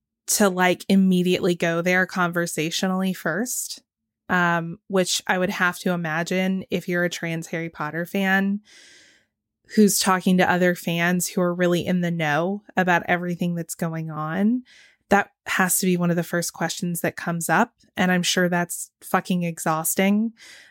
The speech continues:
um, because any fan of these books should be able to enjoy them without constantly having their identity <laughs> used as part of the conversation.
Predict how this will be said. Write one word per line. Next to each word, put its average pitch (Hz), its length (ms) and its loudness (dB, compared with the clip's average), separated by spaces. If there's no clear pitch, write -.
um, 175 300 2
because 175 440 2
any 185 300 4
fan 175 640 0
of 180 140 -4
these 180 240 0
books - 560 -4
should - 300 0
be 175 160 0
able 180 180 0
to 185 180 -2
enjoy 175 460 0
them 190 480 2
without 185 360 4
constantly 180 720 0
having 175 420 -2
their 175 200 0
identity 170 720 -2
<laughs> - 120 -4
used 202 340 4
as 185 120 0
part 175 240 0
of 170 80 -4
the 175 100 -4
conversation. 170 960 -2